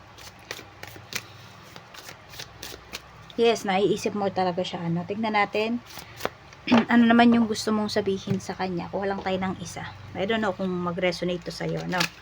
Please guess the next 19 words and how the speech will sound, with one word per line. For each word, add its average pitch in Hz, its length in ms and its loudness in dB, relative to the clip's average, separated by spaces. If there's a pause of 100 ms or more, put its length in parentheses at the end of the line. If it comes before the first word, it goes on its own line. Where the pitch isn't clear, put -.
(2500)
Ano 190 80 0
naman 196 280 0
yung 190 120 0
gusto 185 240 2
mong 180 160 -2
sabihin 170 480 -2
sa 170 160 -14
kanya? 170 400 -6 (1300)
"I 202 80 0
cannot 208 480 0
give 208 320 0
you 220 240 -2
what 190 480 0
you 190 80 -2
want 202 400 0
or 185 160 -2
deserve. 165 480 -4 (160)
I'm 180 160 -4
sorry." 160 480 -8